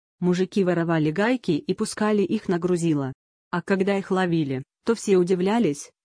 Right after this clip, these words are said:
как может что-то случиться из-за одной отвинченной гайки. Первым по новой переправе проехал в экипаже сам государь двадцать четвёртого ноября тысяча восемьсот сорокового года.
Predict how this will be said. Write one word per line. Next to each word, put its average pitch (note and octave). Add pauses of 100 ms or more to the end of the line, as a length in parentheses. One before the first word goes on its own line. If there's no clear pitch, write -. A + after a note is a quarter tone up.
как -
может A3
что-то F3
случиться F#3+
из-за F#3
одной G#3
отвинченной E3+
гайки. D#3+ (680)
Первым F3
по F3
новой F3
переправе A#3+
проехал G3+
в E3+
экипаже A#3
сам G3+
государь E3
двадцать D#3+
четвёртого D#3+
ноября E3
тысяча F3+
восемьсот F3
сорокового D#3
года. C#3+